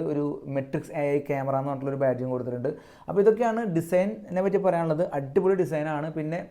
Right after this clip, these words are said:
പ്ലാസ്റ്റിക് ഫ്രെയിംസ് ആണ് വന്നിരിക്കുന്നത്. അത് ഫിഫ്റ്റീൻ സീരീസിലെല്ലാം പ്ലാസ്റ്റിക് ഫ്രെയിംസ് ആണെന്നാണ് ഞാൻ വിചാരിക്കുന്നത്. ഇനി നമുക്ക് ഈ ഒരു ഫോണിൻ്റെ ഡിസ്പ്ലേനെ പറ്റി സംസാരിക്കാം. സിക്സ് പോയിന്റ് ഫൈവ് സെവൻ ഇഞ്ചുള്ള ഒരു അടിപൊളി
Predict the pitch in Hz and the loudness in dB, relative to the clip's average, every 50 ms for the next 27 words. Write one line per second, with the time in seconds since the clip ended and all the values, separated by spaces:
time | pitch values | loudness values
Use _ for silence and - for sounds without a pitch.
0 | - 170 160 165 165 - - - 214 - - 220 202 202 180 185 196 190 185 175 | -6 -6 -6 -6 -6 -8 -10 -12 -8 0 2 2 2 2 2 0 0 0 0 0
1 | 160 151 147 147 143 139 135 160 165 185 170 180 - 196 190 175 190 180 185 196 | 0 0 0 0 -2 -2 -4 -2 -2 -2 -4 -4 -6 -6 -4 -4 -4 -4 -2 -4
2 | 196 180 185 190 185 - 190 185 185 - - 190 180 - 196 196 185 170 202 185 | -2 -2 -2 -4 -6 -6 -6 -6 -6 -6 -6 -8 -6 -4 -4 -4 -4 -4 -4 -4
3 | 180 185 180 180 180 180 175 170 170 160 139 131 120 123 127 139 - - - - | -4 -4 -4 -4 -4 -4 -6 -4 -2 -2 -2 -2 -2 -4 -4 -6 -6 -8 -12 -18
4 | - - - - - - - 214 240 262 262 254 247 254 247 254 254 247 247 240 | -20 -20 -20 -20 -20 -10 -2 4 4 6 6 4 4 2 4 4 4 4 2 0
5 | 233 226 240 233 185 156 147 185 185 - - - 220 240 240 247 226 190 160 160 | 2 2 2 0 0 2 2 2 2 2 -2 2 4 4 4 4 2 2 2 0
6 | 143 127 131 117 117 110 104 - - - - 170 165 - - - - - 196 190 | 0 0 -2 -2 -2 -6 -8 -8 -8 -4 -4 -4 -4 -4 -14 -16 -8 -6 -2 -2
7 | 196 196 202 196 185 220 247 - - - - - _ - - 180 165 175 185 202 | 0 0 0 0 0 -2 -4 -6 -12 -20 -20 -20 _ -10 -2 0 2 2 2 0
8 | 202 - - 214 196 226 226 - - 160 156 156 151 151 170 160 165 165 175 170 | 0 2 2 4 4 2 -2 -2 -2 -2 0 0 -2 -2 0 2 2 0 0 0
9 | - 151 147 147 147 147 - - 131 143 139 135 - 196 202 190 185 165 165 | 0 0 2 2 0 -2 -2 -4 -4 -4 -4 0 2 2 2 4 2 2 2